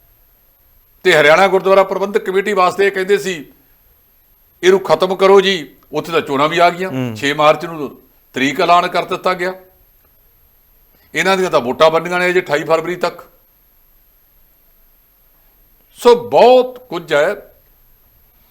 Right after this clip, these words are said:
Speaker 1: ਜਿਹੜਾ ਅਕਾਲੀ ਦਲ ਵਾਸਤੇ ਇੰਨਾ ਸੌਖਾ ਨਹੀਂ।
Speaker 2: ਹੂੰ।
Speaker 1: ਤੇ ਜੇ ਮੰਨ ਲਓ ਇਸੇ ਤਰ੍ਹਾਂ ਸੁੱਚੇ ਮੂੰਹ ਹੀ ਜਾ ਬੈਠੇ ਕਿ ਉਸੇ ਤਨਖਾਹ ਤੇ ਕੰਮ ਕਰਨਾ ਹੈ, ਤੇ ਫਿਰ ਲੋਕਾਂ ਵਿੱਚ ਕੀ ਮੂੰਹ ਲੈ ਕੇ ਜਾਣਗੇ?
Speaker 2: ਹੂੰ।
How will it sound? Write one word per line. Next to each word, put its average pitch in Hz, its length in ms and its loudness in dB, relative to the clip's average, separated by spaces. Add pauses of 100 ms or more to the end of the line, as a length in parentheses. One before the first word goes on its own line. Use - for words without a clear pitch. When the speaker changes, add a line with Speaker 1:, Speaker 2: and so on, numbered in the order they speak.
(120)
Speaker 1:
ਜਿਹੜਾ 143 560 0
ਅਕਾਲੀ 160 360 2
ਦਲ 185 160 2
ਵਾਸਤੇ 151 300 -2
ਇੰਨਾ 139 160 -4
ਸੌਖਾ 127 380 -4
ਨਹੀਂ। 127 320 -6
Speaker 2:
ਹੂੰ। 113 320 -8 (360)
Speaker 1:
ਤੇ 208 360 8
ਜੇ 180 280 6
ਮੰਨ 165 240 4
ਲਓ 208 220 8
ਇਸੇ 233 260 2
ਤਰ੍ਹਾਂ 220 220 2
ਸੁੱਚੇ 180 320 0
ਮੂੰਹ 208 160 -2
ਹੀ 226 60 -4
ਜਾ 170 180 4
ਬੈਠੇ 175 340 0 (1500)
ਕਿ 196 80 0
ਉਸੇ 190 260 4
ਤਨਖਾਹ 190 340 2
ਤੇ 220 100 2
ਕੰਮ 175 220 -2
ਕਰਨਾ 180 280 -2
ਹੈ, 147 240 -6 (1200)
ਤੇ 160 80 -4
ਫਿਰ 135 140 -2
ਲੋਕਾਂ 123 300 -4
ਵਿੱਚ 120 180 -8
ਕੀ 151 180 -12
ਮੂੰਹ 170 180 -6
ਲੈ 185 100 0
ਕੇ 190 140 -4
ਜਾਣਗੇ? 175 420 -6 (200)
Speaker 2:
ਹੂੰ। 120 300 -10